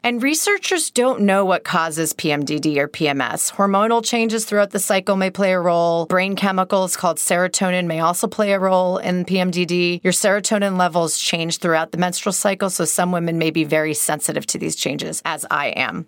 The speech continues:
The number one thing that they try to treat it with is S S R Is, antidepressants. And I have to tell you, admitting that I am now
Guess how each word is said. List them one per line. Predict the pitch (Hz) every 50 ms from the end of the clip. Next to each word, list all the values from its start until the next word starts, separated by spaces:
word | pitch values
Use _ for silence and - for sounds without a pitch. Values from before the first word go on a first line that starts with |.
| _ _ -
The | - 214 233 233
number | 226 240 247 240 247 233
one | 233 226 220 208
thing | - 220 208 208
that | 196 190 185
they | - 190 180
try | - - 196 175
to | 165 160
treat | - - 185 170
it | 175 -
with | 170 165 -
is | 170 156 165
S | 143 175 - 170
S | 165 - -
R | 160 151 151 143 - 175
Is, | 165 -
antidepressants. | - 156 156 - 156 151 - - - - - - - - - 208 - - -
And | - 196 185 185 185 - _ _
I | - 208 233 269 302 339 392 381 302 - -
have | - 196 214 202 -
to | 202 180
tell | - - 165 156 165
you, | 175 175 175 185 190 190 185 - - - - - -
admitting | - 202 185 208 214 226 254 311 349 330 277 214
that | 202 175
I | 170 170 165
am | 165 165
now | 160 160 160 160 160 156 156 156 156